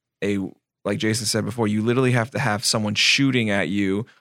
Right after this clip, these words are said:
until it is lawfully okay for you to pull your gun out.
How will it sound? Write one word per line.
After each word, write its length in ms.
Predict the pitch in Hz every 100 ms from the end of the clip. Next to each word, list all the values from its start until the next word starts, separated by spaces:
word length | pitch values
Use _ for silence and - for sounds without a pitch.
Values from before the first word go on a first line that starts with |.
| -
until 380 | 101 - 117 95
it 120 | 104
is 160 | 101
lawfully 840 | 90 98 101 104 117 120 127 120 120
okay 640 | 95 107 - 104 101 101 - _
for 240 | - 104
you 400 | 98 104 101 95
to 260 | 87 - 101
pull 220 | - 101
your 120 | 92
gun 220 | 92 92
out. 260 | 95 - -